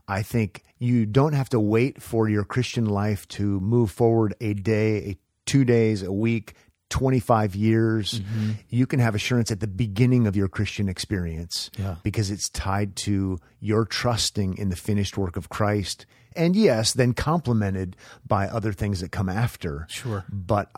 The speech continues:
Speaker 1: we can have assurance at the beginning. We don't have to wait for it.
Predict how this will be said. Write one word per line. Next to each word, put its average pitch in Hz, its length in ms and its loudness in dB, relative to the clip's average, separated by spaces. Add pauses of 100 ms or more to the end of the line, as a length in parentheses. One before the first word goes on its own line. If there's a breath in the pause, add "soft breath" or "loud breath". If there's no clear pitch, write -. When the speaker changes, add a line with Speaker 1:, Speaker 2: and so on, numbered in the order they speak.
(120)
Speaker 1:
we 123 140 2
can 123 100 2
have 110 160 4
assurance 117 440 0
at 101 160 -10
the 107 60 -4
beginning. 113 640 2
We 107 140 2
don't 98 160 -2
have 95 160 -4
to 101 80 -2
wait 95 320 -2
for 110 320 4
it. 104 140 -2